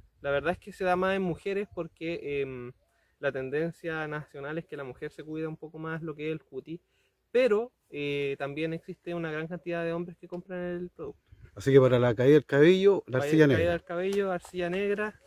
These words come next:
Speaker 1: ¿cierto? Y para la piel grasa y
Speaker 2: Ya.
Speaker 1: acné, la arcilla verde.
Speaker 2: ¿Y cómo se usa la arcilla negra para el cabello para que no se caiga?
Speaker 1: La arcilla verde, pa-, o sea, la arcilla negra para el cabello se utiliza similar que el, el modo de uso que dimos delante.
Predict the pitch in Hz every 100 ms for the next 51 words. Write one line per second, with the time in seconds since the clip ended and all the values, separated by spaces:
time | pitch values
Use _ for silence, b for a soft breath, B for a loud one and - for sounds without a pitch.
0 | - 190 - 208 190 170 160 151 156 170
1 | 165 160 175 180 - 170 165 160 156 151
2 | 143 165 202 202 - - 156 151 147 -
3 | 147 113 - - 120 196 226 - 156 190
4 | 175 143 - 139 135 143 135 131 110 123
5 | 127 131 135 127 120 117 117 107 113 117
6 | 160 147 208 196 202 220 233 233 214 -
7 | 156 196 180 180 208 190 190 208 202 196
8 | 190 190 180 208 208 226 196 175 180 196
9 | - 208 214 - 185 165 160 196 - 208
10 | 208 214 208 208 202 190 190 202 202 202
11 | 202 202 202 202 202 185 202 180 139 -
12 | 196